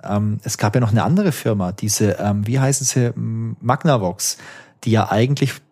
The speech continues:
Pong, äh, als erste auf den Markt gebracht haben. Und Magnavox, ähm, die erfahren davon, dass da so eine andere Firma am Start ist, Atari, die das gleiche Spiel vertreiben, als nur als, halt als Arcade-Automat.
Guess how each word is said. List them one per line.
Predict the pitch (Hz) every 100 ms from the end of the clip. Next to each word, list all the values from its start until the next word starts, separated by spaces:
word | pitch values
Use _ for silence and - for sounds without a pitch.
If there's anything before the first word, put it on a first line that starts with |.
| -
Pong, | 123 131 139
äh, | 139
als | 123 123 120 117
erste | 127 156 -
auf | 139
den | 110
Markt | 92 98
gebracht | 110 107 95 -
haben. | 104 95 - - - - - -
Und | - 113 117 113 - _ _
Magnavox, | 101 107 165 151 156 - -
ähm, | 117 117 113 -
die | 120
erfahren | 110 - 113 202
davon, | 202 - 98 95 101
dass | 101 98 -
da | 101
so | 98 110
eine | 78
andere | 113 120
Firma | - 110 127
am | 147
Start | - 135 147
ist, | 131
Atari, | - - 85 76 107 156 131
die | - 101 98 -
das | - -
gleiche | 82 104
Spiel | 120 - 104 139
vertreiben, | 151 - 107 110 143 156 135 -
als | 104 - -
nur | 110
als, | 113 -
halt | 101 95
als | 98
Arcade-Automat. | - 101 202 107 139 139 135 131 143